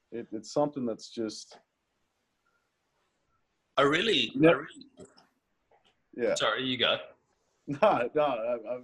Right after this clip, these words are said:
Speaker 1: I was just, like, I was thinking out loud at that point.
Speaker 2: Yeah,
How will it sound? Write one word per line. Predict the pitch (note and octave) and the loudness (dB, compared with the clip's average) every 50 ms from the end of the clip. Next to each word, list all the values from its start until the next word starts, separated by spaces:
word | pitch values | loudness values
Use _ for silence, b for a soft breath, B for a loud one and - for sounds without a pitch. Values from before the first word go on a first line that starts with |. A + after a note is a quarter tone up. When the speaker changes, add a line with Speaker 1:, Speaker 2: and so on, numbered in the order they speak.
| A#2 A#2+ C3+ | -10 -10 -10
Speaker 1:
I | |
was | C3+ C3+ C3 | -10 -10 -10
just, | C#3 C#3+ C#3 - | -14 -12 -10 -10
like, | C3+ A2+ G#2 G2+ _ _ - - | -10 -10 -12 -14 _ _ -12 -10
I | |
was | B2 A#2+ A#2+ | -10 -10 -10
thinking | _ - D#3+ D3+ D3 C#3 B2+ | _ -8 -8 -8 -8 -10 -12
out | A#2+ A2 F#2+ | -14 -14 -14
loud | G#2 G#2+ A2+ A#2 A#2 A2+ | -14 -12 -12 -10 -10 -12
at | G#2 - | -12 -14
that | F#2 | -16
point. | E2 - _ _ | -16 -16 _ _
Speaker 2:
Yeah, | - C#3+ C#3+ | 2 2 2